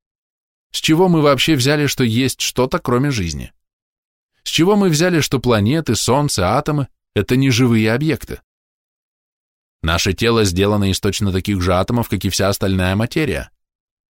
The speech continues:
Что заставляет атомы объединяться в какие-то молекулы, вещества? Что заставляет электроны в атоме двигаться со скоростью света?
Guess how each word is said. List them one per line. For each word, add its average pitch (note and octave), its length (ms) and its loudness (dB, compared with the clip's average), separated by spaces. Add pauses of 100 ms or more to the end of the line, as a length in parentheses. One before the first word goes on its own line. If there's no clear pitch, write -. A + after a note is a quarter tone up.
(280)
Что G#3+ 260 0
заставляет G#2+ 560 0
атомы C3+ 340 0
объединяться A2 540 0
в - 60 -10
какие-то G2+ 360 -2
молекулы, F#2+ 600 -2
вещества? E2+ 600 -2 (760)
Что F3 260 0
заставляет C#3 580 0
электроны B2 480 2
в A#2 60 2
атоме B2 280 2
двигаться A#2 420 0
со A2+ 120 0
скоростью G#2+ 480 0
света? C3+ 460 -4